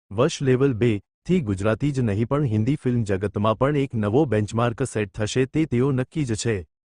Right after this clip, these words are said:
ફિલ્મનો બીજો ભાગ પહેલા ભાગની સ્ટોરી સાથે કનેક્ટેડ છે. ટ્રેલર જોયા બાદ એવું ચોક્કસપણે કહી શકાય કે આ ફિલ્મ પહેલા કરતાં પણ વધારે હોરર હોઈ શકે છે.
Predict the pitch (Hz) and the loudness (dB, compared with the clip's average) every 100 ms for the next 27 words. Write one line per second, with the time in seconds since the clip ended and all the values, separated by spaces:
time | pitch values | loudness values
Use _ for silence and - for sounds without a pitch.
0 | _ _ _ _ _ - 143 156 208 190 | _ _ _ _ _ -2 0 2 2 2
1 | 123 123 160 117 143 - 113 127 156 113 | 0 2 0 0 -2 -2 0 0 0 0
2 | 110 127 170 - 113 135 156 123 104 160 | 0 0 -2 -2 -2 0 -2 -2 -2 -2
3 | 135 135 175 147 120 - 117 82 - _ | -2 -2 -2 -2 -2 -2 -2 -2 -8 _
4 | _ _ _ 113 120 156 180 127 131 151 | _ _ _ 0 2 2 2 2 2 2
5 | 113 127 117 107 147 - 107 - 123 117 | 2 2 0 0 0 -2 -4 -2 -4 -2
6 | 127 139 104 110 - 98 110 120 139 131 | -4 -2 -2 -2 -4 0 0 0 -4 -2
7 | 127 - 151 151 101 98 123 120 104 117 | -4 -2 -2 0 -2 0 0 0 -2 0
8 | 110 143 165 104 92 123 160 98 101 135 | 2 2 0 -2 0 0 0 -2 -2 -2
9 | 117 147 160 123 113 107 113 90 | 0 -2 0 0 0 0 -2 -4